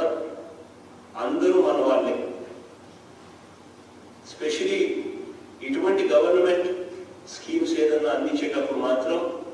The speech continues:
ఖచ్చితంగా మనం గుర్తుపెట్టుకోవాల్సిన అంశం ఇది. On a saturation mode, every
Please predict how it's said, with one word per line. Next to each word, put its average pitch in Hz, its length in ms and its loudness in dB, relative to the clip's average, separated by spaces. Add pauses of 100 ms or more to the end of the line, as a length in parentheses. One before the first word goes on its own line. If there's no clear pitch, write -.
(1200)
ఖచ్చితంగా - 520 0
మనం 160 340 2
గుర్తుపెట్టుకోవాల్సిన 143 760 0
అంశం - 260 -6
ఇది. - 180 -8 (1000)
On 117 80 -4
a 117 80 -2
saturation 151 760 0 (140)
mode, - 200 2 (960)
every - 360 2